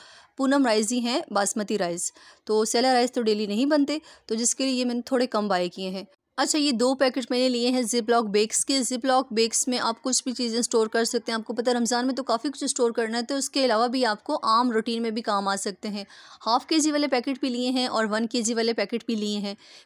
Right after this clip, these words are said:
मेरे पास जो पड़े हुए हैं वो बहुत बड़े हैं, उसमें आप बहुत ज़्यादा क्वांटिटी में कोई चीज़ हो तो वो रख सकते हैं। तो इसके लिए मुझे छोटे चाहिए थे, वो भी मुझे नज़र आए तो मैंने वहाँ से उठा लिए। और ये कैपरी वालों का, अ, थ्री सोप का पैक होता है वो ले लिया है।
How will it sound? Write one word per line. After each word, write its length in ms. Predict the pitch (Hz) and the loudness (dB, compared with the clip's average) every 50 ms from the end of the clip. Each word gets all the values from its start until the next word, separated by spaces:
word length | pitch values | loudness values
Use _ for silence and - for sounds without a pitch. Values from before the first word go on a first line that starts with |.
| - 240 | -2 0
मेरे 140 | 247 285 | 0 2
पास 220 | 269 302 330 302 - | 2 2 2 2 0
जो 100 | 311 285 | -2 0
पड़े 240 | 277 254 247 254 269 | 2 4 4 4 4
हुए 100 | 269 277 | 2 2
हैं 80 | 277 | 0
वो 80 | 277 254 | 0 0
बहुत 240 | 226 220 226 269 226 | 0 2 2 0 0
बड़े 280 | 202 196 202 202 226 | 0 0 2 4 4
हैं, 200 | 269 262 254 233 | 2 2 0 0
उसमें 280 | 240 233 - - 240 240 | -2 -2 -2 0 0 0
आप 80 | 247 | 0
बहुत 280 | 220 208 220 247 269 226 | 0 0 0 0 2 2
ज़्यादा 200 | 233 220 220 226 | 2 2 2 2
क्वांटिटी 380 | - 233 226 220 - 233 247 240 | 0 -2 -4 -4 -4 -4 -4 -2
में 100 | 240 - | -2 0
कोई 120 | 240 233 | -2 -2
चीज़ 300 | - 247 240 226 - 208 | -2 -2 -4 -4 -4 -4
हो 100 | 214 214 | -4 -4
तो 140 | 214 240 226 | -2 -2 -2
वो 200 | 196 208 220 220 | 0 0 0 2
रख 140 | 202 190 - | 2 0 -2
सकते 320 | - 208 185 180 - 196 | -4 -6 -8 -10 -12 -14
हैं। 80 | 185 - _ - - - _ _ - | -14 -14 _ -20 -20 -20 _ _ -4
तो 100 | 247 254 | -2 0
इसके 240 | 262 - - - 277 | 0 -2 -2 -2 -2
लिए 140 | 269 277 | 0 0
मुझे 200 | 262 262 254 262 | 0 0 0 0
छोटे 300 | 247 - 254 233 226 262 | 0 0 0 0 0 0
चाहिए 240 | 254 262 240 233 233 | 0 0 0 0 -2
थे, 120 | 233 269 262 | -4 -4 -4
वो 180 | 214 220 214 | -2 0 -2
भी 100 | 202 226 | -2 -2
मुझे 240 | 233 220 220 220 226 | -2 -2 -2 -2 -2
नज़र 260 | 214 202 202 220 208 | -2 -4 -2 -2 -2
आए 80 | 202 196 | -2 -2
तो 120 | 196 202 | -4 -6
मैंने 160 | 202 202 208 | -6 -6 -4
वहाँ 200 | 208 202 202 202 | -4 -2 -2 -2
से 120 | 208 - 226 | -2 -2 -2
उठा 260 | 220 220 202 190 175 | -2 -2 -2 -4 -4
लिए। 260 | 175 170 170 175 180 _ - - - - - - _ _ - | -4 -6 -8 -10 -12 _ -18 -20 -20 -20 -20 -20 _ _ -4
और 260 | 202 208 202 202 208 | 0 0 0 0 0
ये 180 | 202 226 233 233 | 0 0 -2 0
कैपरी 380 | - 240 208 202 - 254 269 | 0 -2 -2 -2 -2 -2 -2
वालों 280 | 247 240 220 214 220 233 | 0 0 0 -2 -2 -4
का, 120 | - 269 | -2 0
अ, 380 | 302 359 - - - 208 208 208 | 0 0 -2 -2 -2 -2 -2 -2
थ्री 380 | 202 - - 247 262 277 285 - _ _ _ _ _ _ - | -4 -4 -4 -2 -2 -2 -4 -6 _ _ _ _ _ _ -14
सोप 300 | - - - 240 247 - | -6 -2 0 0 0 2
का 120 | - 254 | 0 -2
पैक 220 | 240 - 208 220 - | 0 0 -2 -2 0
होता 260 | - 240 214 - 233 | 0 -2 0 0 0
है 120 | 262 262 | 0 0
वो 200 | 240 202 214 226 | 0 2 2 2
ले 160 | 247 269 269 254 | 2 2 2 0
लिया 220 | 247 254 254 254 | 0 2 2 2
है। 400 | 262 277 294 320 320 _ _ | 2 2 0 -2 -4 _ _